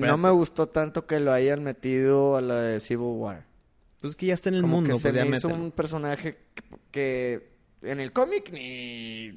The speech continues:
Speaker 1: ni figura.
Speaker 2: <laughs>
Speaker 1: Y,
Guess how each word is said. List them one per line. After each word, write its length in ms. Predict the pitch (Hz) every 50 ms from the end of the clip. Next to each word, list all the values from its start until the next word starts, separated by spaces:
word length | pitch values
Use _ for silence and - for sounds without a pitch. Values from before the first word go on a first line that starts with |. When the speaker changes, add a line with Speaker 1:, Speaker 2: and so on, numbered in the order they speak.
| - - -
Speaker 1:
ni 320 | 101 131 123 127 131 135
figura. 580 | 131 - 143 139 143 165 196 226 240 240 262 - -
Speaker 2:
<laughs> 40 | _ _ _ _ _ - - - _ _ _ - - - - - - -
Speaker 1:
Y, 300 | 131 135 139 147 139